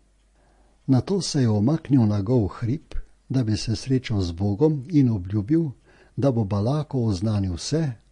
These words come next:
kar mu bo razodel Gospod. Kralj je stal z moabskimi plemenitaši in knezi poleg daritev,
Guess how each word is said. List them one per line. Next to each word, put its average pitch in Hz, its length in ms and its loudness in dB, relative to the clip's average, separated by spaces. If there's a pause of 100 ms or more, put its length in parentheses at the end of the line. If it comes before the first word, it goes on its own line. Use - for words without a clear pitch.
kar 123 220 0
mu 107 140 2
bo 104 180 -2
razodel 92 500 -4
Gospod. 104 460 -8 (1700)
Kralj 110 400 0
je 113 80 0
stal 120 400 -2
z 95 80 -4
moabskimi 117 640 0
plemenitaši 113 920 -2
in 120 120 0
knezi 117 460 -2
poleg 110 380 -2
daritev, 120 540 -4